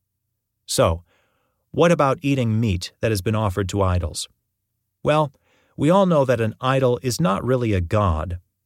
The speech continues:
and that there is only one God. There may be so-called gods, both in heaven and on earth,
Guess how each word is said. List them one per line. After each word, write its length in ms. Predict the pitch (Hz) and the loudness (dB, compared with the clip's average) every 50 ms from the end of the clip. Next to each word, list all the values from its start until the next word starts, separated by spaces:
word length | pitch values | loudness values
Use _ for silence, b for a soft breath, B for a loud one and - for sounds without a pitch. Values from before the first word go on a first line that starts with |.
| _ _ _ _ _ _ _ _ | _ _ _ _ _ _ _ _
and 140 | - 117 120 | -4 -2 0
that 140 | 120 113 107 | 0 0 0
there 140 | 120 113 | 0 0
is 100 | 110 98 | 0 0
only 200 | 120 120 120 107 | 0 -2 0 -2
one 300 | 95 90 90 110 135 143 | -2 -2 -2 -2 -2 -4
God. 380 | 113 92 92 76 85 90 90 - _ _ _ _ _ _ _ _ _ _ _ _ _ _ _ _ _ _ _ _ | -4 -6 -8 -10 -10 -10 -12 -14 _ _ _ _ _ _ _ _ _ _ _ _ _ _ _ _ _ _ _ _
There 140 | - 160 175 | 0 2 2
may 180 | 180 180 175 | 4 2 2
be 140 | 165 160 151 | 2 0 -2
so-called 680 | 135 - - 147 143 131 - - 131 123 117 107 98 92 _ _ - 98 | -2 0 0 0 0 0 0 0 0 2 2 0 -2 -4 _ _ -12 -6
gods, 600 | - 127 117 110 98 92 98 127 139 - - - | -2 0 0 2 2 2 0 0 -4 -6 -10 -6
both 340 | - - 113 107 104 95 - | -4 -2 0 0 0 -2 -2
in 140 | 104 101 98 | -2 -2 -2
heaven 420 | 95 87 127 123 - 101 104 113 | -2 -2 -2 -2 0 0 -2 -2
and 180 | 113 101 98 98 | -2 -2 -2 0
on 160 | 90 87 92 | 0 0 0
earth, 380 | 120 135 104 85 85 87 - | 0 0 -2 -4 -4 -8 -12